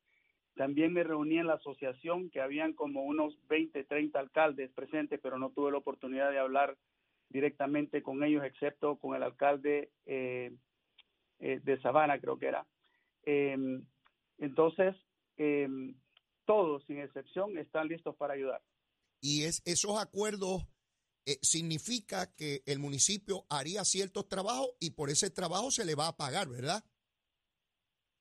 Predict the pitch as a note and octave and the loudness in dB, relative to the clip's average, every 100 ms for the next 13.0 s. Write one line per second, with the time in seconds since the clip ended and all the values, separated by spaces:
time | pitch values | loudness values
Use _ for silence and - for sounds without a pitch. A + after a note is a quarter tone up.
0 | _ - F3 E3+ C3+ - _ _ - _ | _ 2 4 4 0 -8 _ _ -20 _
1 | _ - E3+ E3 D3+ _ _ _ - E3 | _ 0 4 4 2 _ _ _ 0 4
2 | E3+ E3 F3 E3 D#3 G#3+ A3+ B3+ - - | 4 2 -6 -6 -8 -6 -4 -4 -8 -8
3 | F3+ - F3+ F#3+ G3 F#3+ F#3+ G3+ G3+ F#3+ | -8 -4 -4 0 0 0 0 0 -2 -8
4 | _ - F#3+ G3 G3 F#3+ G3+ F#3 F#3 F3+ | _ -2 0 0 -2 -6 -6 -6 -2 4
5 | F#3 C3+ B2+ C3 A#2+ A2 G#2+ - _ _ | 2 2 -6 -12 -8 -6 -6 -8 _ _
6 | _ _ _ E3 E3 E3+ D#3 E3 D#3 D#3 | _ _ _ 2 2 0 -4 0 0 0
7 | G3 F#3+ F3+ - F#3+ F#3 F3 E3 D#3 D3 | -2 -2 -4 -6 -6 -4 -4 2 2 2
8 | C#3+ E3 G3 G3+ - F3 - _ _ - | 2 2 2 0 -6 -8 -8 _ _ -4
9 | F#3 G3 F#3+ D#3+ E3 E3+ G3+ A#3 C4 - | -2 -2 -4 2 2 2 0 -4 -6 -8
10 | C3+ B2+ D3+ D3+ D3+ D3 E3 E3+ D3+ C#3 | -8 -4 -2 0 4 4 4 2 0 -4
11 | - C#3+ C3 - C#3 C3+ - D3 C#3+ D#3 | -2 -4 -4 -2 0 0 0 -2 0 0
12 | D#3 D3+ C#3+ D3 D3+ D3+ D3 D3+ D#3 C3+ | 0 0 -4 -2 0 0 2 4 2 0